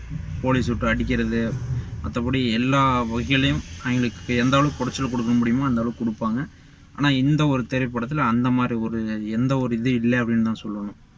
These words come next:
ஒரு அ-, படைப்பை அழகா படைச்சிருக்காங்க அப்படிங்கிறது தான் உண்மையான விஷயம். அந்த சிறப்பா பண்ணியிருக்காங்க.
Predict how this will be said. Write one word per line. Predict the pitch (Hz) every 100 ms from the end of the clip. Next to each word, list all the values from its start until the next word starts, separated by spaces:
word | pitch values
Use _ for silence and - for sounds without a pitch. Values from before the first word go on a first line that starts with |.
| - - - - - - - - - - -
ஒரு | 123 120
அ-, | 117 113 -
படைப்பை | 131 160 156
அழகா | 131 143 147
படைச்சிருக்காங்க | 143 127 - 135 127 127
அப்படிங்கிறது | 123 117 120 113 120
தான் | 123
உண்மையான | 117 120 123 117
விஷயம். | 110 - 110 - - - - - - - - - -
அந்த | 120 120
சிறப்பா | 110 127 127 135
பண்ணியிருக்காங்க. | 123 120 120 113 110